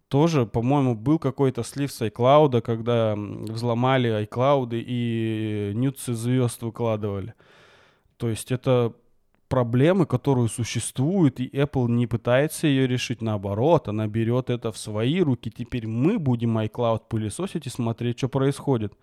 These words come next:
Я думаю, что это, конечно же, ограничение свобод людей, и Apple из простого,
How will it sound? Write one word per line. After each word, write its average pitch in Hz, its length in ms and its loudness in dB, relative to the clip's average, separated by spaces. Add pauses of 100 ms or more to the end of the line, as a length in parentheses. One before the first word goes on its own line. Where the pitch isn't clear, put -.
(920)
Я 120 240 2
думаю, 139 300 2
что 127 400 0
это, 123 180 0
конечно 127 480 0
же, 120 160 2
ограничение 123 760 2
свобод 120 500 -2
людей, 123 600 0
и 117 240 -4
Apple 123 480 -2 (420)
из 127 240 -6
простого, 127 680 0